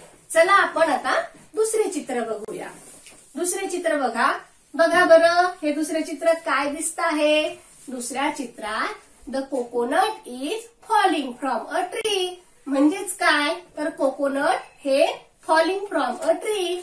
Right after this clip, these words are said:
झाडावरून पडत आहे. नारळ झाडावरून पडत आहे. या चित्रामध्ये कोणती क्रिया होत आहे? falling.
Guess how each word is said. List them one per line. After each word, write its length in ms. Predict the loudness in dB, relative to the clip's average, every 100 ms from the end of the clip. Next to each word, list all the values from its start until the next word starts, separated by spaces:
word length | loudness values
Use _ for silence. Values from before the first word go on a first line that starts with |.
| -12 -6
झाडावरून 840 | -2 0 2 0 0 -4 -4 -6
पडत 560 | -4 -4 -2 0 -2 -4 -4
आहे. 580 | -2 0 2 2 0 -12 _ -6
नारळ 400 | -4 -2 0 0
झाडावरून 680 | 0 -2 -4 -6 -4 -4
पडत 460 | -4 -4 -2 0 -2 -4 -16 _
आहे. 540 | -2 0 2 0 0 -4 -18 -2
या 160 | -2 0
चित्रामध्ये 500 | 0 2 4 2 -4
कोणती 320 | -2 -2 -4
क्रिया 280 | -2 2 2
होत 240 | 2 0
आहे? 500 | 0 6 6 6 2
falling. 760 | -8 -4 4 6 6 4 -2